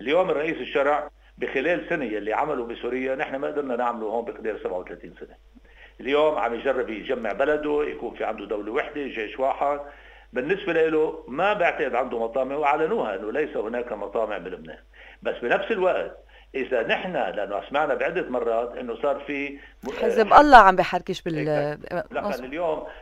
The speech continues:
Speaker 1: بالنسبة له ما فيك تمنعيه بالآخر يحافظ على بلده وعلى أمن بلده وسيادة بلده.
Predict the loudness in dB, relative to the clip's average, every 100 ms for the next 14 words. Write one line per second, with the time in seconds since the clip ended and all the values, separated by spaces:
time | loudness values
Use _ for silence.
0 | -8 -4 -4 -2 -2 -2 -2 -4 -4 -4
1 | -4 -4 -4 -4 -6 -8 -14 -20 -16 -8
2 | -4 -2 -2 -2 -2 -2 -4 -2 0 -2
3 | -2 -4 -2 -4 -6 -4 -4 -4 -8 -8
4 | -8 -8 -6 -8 -8